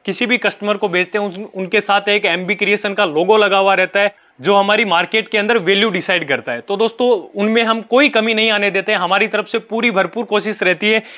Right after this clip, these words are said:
कि आपको किसी टाइप की शिकायत नहीं मिले। ये भी दोस्तों आपको अगला आर्टिकल दिखा रहा हूँ, ये भी आपको बॉलीवुड साड़ी के अंदर मिलने वाला है। शानदार चीज़ है, पूरा साड़ी में आप देखेंगे ना, बहुत प्यारा कॉन्सेप्ट है। हेवी lycra फैब्रिक पे आपको ये डिज़ाइन मिलने वाला है। शानदार चीज़ है, प्रॉपर आप देखेंगे ना,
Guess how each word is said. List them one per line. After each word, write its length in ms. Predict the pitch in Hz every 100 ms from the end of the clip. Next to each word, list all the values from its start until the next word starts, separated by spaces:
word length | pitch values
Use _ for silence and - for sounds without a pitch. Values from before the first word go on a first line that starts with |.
| -
कि 60 | 202
आपको 240 | 196 -
किसी 360 | - 208 - 247
टाइप 240 | 220 202
की 100 | -
शिकायत 420 | - 180 185 180
नहीं 140 | 165 143
मिले। 240 | 123 113 - - - 160
ये 100 | 190
भी 100 | 233
दोस्तों 320 | 240 240 226
आपको 220 | 214 233
अगला 260 | 220 202 214
आर्टिकल 380 | 208 220 214
दिखा 180 | 202 196
रहा 80 | 214
हूँ, 80 | 214
ये 100 | 214
भी 120 | 214
आपको 240 | 214 214
बॉलीवुड 420 | 180 156 190 220 220
साड़ी 280 | 202 190
के 100 | 196
अंदर 160 | 208 202
मिलने 240 | 190 202
वाला 220 | 208 208 208
है। 120 | 208 - - -
शानदार 460 | - 175 202 214
चीज़ 220 | 214 226 226
है, 60 |
पूरा 500 | 226 - 233 254 254
साड़ी 300 | 247 185 208
में 100 | 220
आप 140 | 208 156
देखेंगे 360 | 165 185 190
ना, 140 | 180 - _ _ -
बहुत 400 | 165 160 226 233
प्यारा 220 | 208 214
कॉन्सेप्ट 480 | 214 196 185 214 208
है। 140 | 226 135
हेवी 320 | 170 208 247
lycra 440 | 202 190 190 220
फैब्रिक 440 | 202 - 185 208 196
पे 80 | 196
आपको 260 | 185 196
ये 80 | 190
डिज़ाइन 320 | 151 143 196
मिलने 240 | 196 196 196
वाला 240 | 196 202
है। 140 | 202 202 - -
शानदार 460 | - 170 175 202 202
चीज़ 260 | 214 208
है, 100 | 202 208 - _ _ _
प्रॉपर 500 | 214 220 _ - 240
आप 140 | 208
देखेंगे 420 | 175 190 214 214
ना, 120 | 208